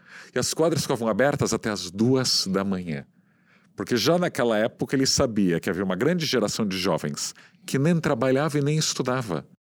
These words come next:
Então você tinha que dar literalmente lazer, esporte, manter essas pessoas ocupadas e na rua. E é algo que mudou muito. Hoje já tem dezenas de estudos que mostram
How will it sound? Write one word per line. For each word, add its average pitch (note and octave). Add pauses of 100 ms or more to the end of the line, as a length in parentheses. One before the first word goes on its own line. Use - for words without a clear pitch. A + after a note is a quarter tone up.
(220)
Então A#2+
você C#3
tinha C3+
que C#3+
dar C3
literalmente D#3
lazer, A2
esporte, G#2+ (420)
manter D3
essas D#3
pessoas A#2
ocupadas D3 (100)
e F3 (300)
na C3
rua. C3+ (360)
E C#3
é B2+
algo C3+
que D3+
mudou A#2
muito. C3
Hoje E3+
já D#3
tem C#3
dezenas B2
de F2+
estudos A2
que -
mostram G2+